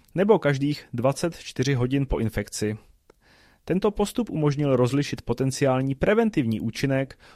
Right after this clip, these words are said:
od modulačního efektu léčby. V experimentu byly testovány koncentrace erdosteinu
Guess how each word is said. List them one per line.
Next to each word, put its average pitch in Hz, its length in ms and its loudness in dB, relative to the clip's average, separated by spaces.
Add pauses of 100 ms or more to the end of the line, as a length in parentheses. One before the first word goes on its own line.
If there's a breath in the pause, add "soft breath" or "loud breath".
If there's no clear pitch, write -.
(120 loud breath)
od 117 200 -2
modulačního 147 720 2
efektu 127 360 -4
léčby. 104 480 2 (640 soft breath)
V - 120 -20
experimentu 160 680 0
byly 123 200 0
testovány 139 600 2
koncentrace 127 640 -2
erdosteinu 147 760 0